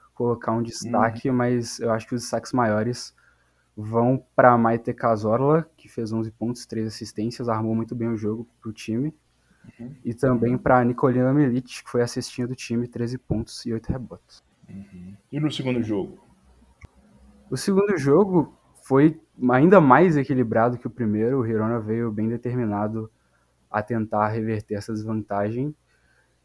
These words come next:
Speaker 1: E em algum momento eles chegaram bem perto, assim, no segundo tempo, no segundo quarto, o Girona
Speaker 2: Uhum.
Speaker 1: tinha sete pontos de vantagem em relação à Avenida. Ficou
Speaker 2: Uhum.
Speaker 1: a uma cesta, basicamente, de chegar no estágio de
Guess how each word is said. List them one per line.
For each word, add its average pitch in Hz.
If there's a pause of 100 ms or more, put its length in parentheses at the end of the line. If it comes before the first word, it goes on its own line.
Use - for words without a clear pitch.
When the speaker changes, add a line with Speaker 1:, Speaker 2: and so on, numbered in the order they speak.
(400)
Speaker 1:
E 123
em 143
algum 143
momento 151
eles 151
chegaram 135
bem 131
perto, 139
assim, 117
no 113
segundo 117
tempo, 131
no 123
segundo 120
quarto, 117 (520)
o 117
Girona 117
Speaker 2:
Uhum. 127
Speaker 1:
tinha 135
sete 139
pontos 127
de 117
vantagem 113
em 110
relação 113
à 110
Avenida. 110 (1000)
Ficou 110
Speaker 2:
Uhum. 117
Speaker 1:
a 113
uma 127
cesta, 120
basicamente, 113
de 107 (760)
chegar 123
no 123
estágio 120
de 117